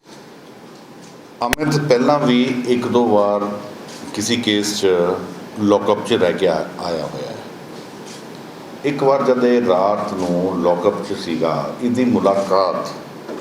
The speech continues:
ਇੱਕ ਸਿਮਰਨ ਨਾਮ ਦੇ ਬੱਗ-, ਅਹ, ਨ-, ਵਿਅਕਤੀ ਨਾਲ ਹੋਈ, ਜਿਹਨੂੰ ਬੱਗਾ ਵੀ ਕਹਿੰਦੇ ਆ।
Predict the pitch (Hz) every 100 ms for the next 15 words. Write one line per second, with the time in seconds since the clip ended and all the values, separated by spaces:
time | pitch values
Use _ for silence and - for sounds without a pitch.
0 | - - - - - - 123 123 120 117
1 | 123 127 117 104 104 101 98 90 - -
2 | - 101 95 90 92 92 90 87 85 90
3 | 101 - 101 95 - - 240 240 - -
4 | 104 104 98 208 120 101 - 90 87 82
5 | 85 82